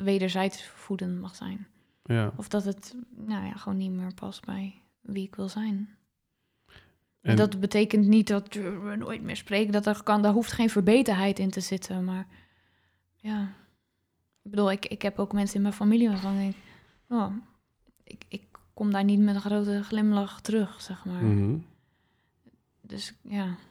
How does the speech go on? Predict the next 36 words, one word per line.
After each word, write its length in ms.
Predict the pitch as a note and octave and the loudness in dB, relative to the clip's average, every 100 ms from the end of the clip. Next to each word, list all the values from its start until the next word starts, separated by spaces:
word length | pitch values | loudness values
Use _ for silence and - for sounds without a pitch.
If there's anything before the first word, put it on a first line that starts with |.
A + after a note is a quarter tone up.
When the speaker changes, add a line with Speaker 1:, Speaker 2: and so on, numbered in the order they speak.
| _ _ _ _ _ _ _ _ _ _ - | _ _ _ _ _ _ _ _ _ _ -2
Speaker 1:
moet, 320 | G3+ G3+ - | 0 0 -4
moet 180 | G3+ G3 | -4 -4
ik 120 | - | -4
dan 220 | F#3+ F#3+ | -2 0
daar, 180 | F#3+ F#3+ | 0 0
daar 160 | F#3+ | 0
altijd 360 | - G#3 G3 G3 | -2 -4 -4 -4
zitten 360 | - G#3+ F3 E3+ - - - | -6 -6 -6 -8 -10 -16 -18
<laughs> 340 | - - - | -18 -18 -16
of 100 | F3 | -10
zo? 260 | - F3+ F#3 - - | -2 0 2 0 2
Speaker 2:
Ja. 280 | A#2+ A#2 G#2 - - - | 4 4 2 -4 -16 -20
Speaker 1:
Ja. 340 | G#3 G3+ F#3+ F3+ G3+ _ _ _ _ _ _ _ _ _ _ _ _ _ _ _ _ _ _ | -6 -4 -2 -6 -10 _ _ _ _ _ _ _ _ _ _ _ _ _ _ _ _ _ _
Speaker 2:
En 120 | A2 | 0
wat 140 | A2+ | 2
maakt 320 | A#2+ A#2 A2 - | 4 2 2 0
dat 180 | A2 | -2
je, 380 | A2+ A2 G2+ - - | -2 -2 0 -2 -6
eh, 320 | A2+ A2 G#2 A2 - - _ _ _ _ _ _ _ _ _ _ _ _ _ _ _ _ _ - | -6 -4 -4 -6 -10 -16 _ _ _ _ _ _ _ _ _ _ _ _ _ _ _ _ _ -10
op 220 | - A2 - | -4 -4 0
sommige 440 | - C#3+ B2+ A#2 | 2 4 4 0
vlakken, 600 | - - A2+ A2+ G#2 G#2 - | -4 -2 -4 -4 -6 -6 -6
ja, 220 | - A2 | -2 0
juist 300 | G#2 G#2 G2+ | 0 0 0
moediger 500 | A2 G#2+ B2+ B2+ - | 0 2 2 0 -2
bent 260 | G#2 G#2 G2+ | -2 -2 0
dan 140 | G2+ | -2
de 60 | G2+ | 0
meeste, 360 | G2 A2 A#2+ A#2 | 2 0 0 0
hè? 80 | |
Want 320 | A#2+ G#2 - - | 0 0 -2 -10
er 100 | G2+ | -4
wordt 200 | G#2 G2 | -4 -2
wel 120 | G#2+ | -4
gezegd 340 | G#2+ A2 G#2 - | -2 -2 -2 -2
dat 280 | G#2+ - | -4 -6